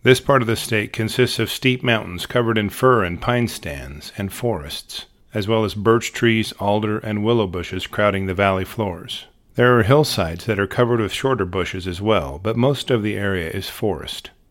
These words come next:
The animals here are the typical Alaska fauna, including moose, brown and black bear, as well as an abundance of fur bearers and birds.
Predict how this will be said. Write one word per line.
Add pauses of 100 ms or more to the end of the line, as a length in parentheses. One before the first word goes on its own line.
(140)
The
animals
here
are
the
typical
Alaska
fauna,
including
moose,
brown
and
black
bear,
as
well
as
an
abundance
of
fur
bearers
and
birds.